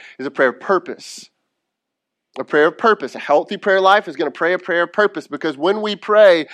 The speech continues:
with purpose, we're saying, "God, I commit myself to doing your will."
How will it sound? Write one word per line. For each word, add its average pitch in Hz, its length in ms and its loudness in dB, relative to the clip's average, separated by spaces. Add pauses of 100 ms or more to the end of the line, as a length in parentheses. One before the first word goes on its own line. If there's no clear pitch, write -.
(160)
with 147 160 -8
purpose, 220 360 -2
we're 160 120 -6
saying, 156 340 -2
"God, 180 420 4
I 160 140 0
commit 190 420 -4
myself 147 960 0 (300)
to 175 100 -4
doing 151 540 -2 (160)
your 202 760 2 (400)
will." 143 480 0